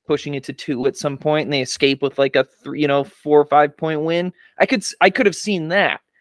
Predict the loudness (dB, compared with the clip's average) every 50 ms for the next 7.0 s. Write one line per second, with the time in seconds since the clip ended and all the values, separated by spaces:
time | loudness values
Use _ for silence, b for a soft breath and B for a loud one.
0 | _ _ _ _ _ _ -6 0 2 2 2 4 2 2 2 0 -4 -14 _ 2
1 | 4 6 6 6 6 4 2 0 0 -2 -2 -2 -4 -4 -6 -4 -4 -6 -8 -10
2 | _ _ _ _ _ _ _ _ _ _ _ -2 0 2 4 4 2 2 0 -2
3 | 0 2 2 4 4 2 0 -2 -4 -10 -6 -2 -2 -2 0 -2 -4 -2 -2 -4
4 | -4 -6 -6 -8 -8 -8 -8 -8 -6 -4 -4 -4 -4 -8 _ -6 -4 -2 -2 -2
5 | -2 -4 -4 -6 -8 -8 -6 -6 -4 -4 -4 -6 -8 _ _ _ _ -4 -4 -4
6 | -4 -6 -8 -4 0 0 0 0 -2 -8 -12 _ -10 -10 -10 -12 -16 -20 -20 -20